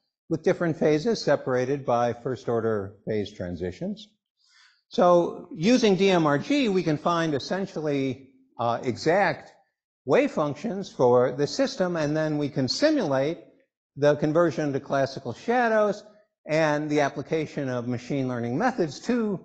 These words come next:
generalize those classical shadows. Uh,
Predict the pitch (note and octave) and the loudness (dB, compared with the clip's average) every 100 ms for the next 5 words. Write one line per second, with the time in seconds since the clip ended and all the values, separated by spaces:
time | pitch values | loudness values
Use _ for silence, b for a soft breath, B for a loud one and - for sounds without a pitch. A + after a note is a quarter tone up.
0 | - B2 D4 C4+ E3+ C3+ C3+ - B2+ - | -6 0 2 2 2 4 2 2 -2 -2
1 | - A#2 A2 - G#2 F#2 - F2+ F#2 E3+ | -4 -2 -2 -6 -10 -10 -6 -4 -2 -2
2 | G#3 - _ B B B B B B B | -4 -10 _ B B B B B B B
3 | _ - B2 B2+ | _ 0 2 0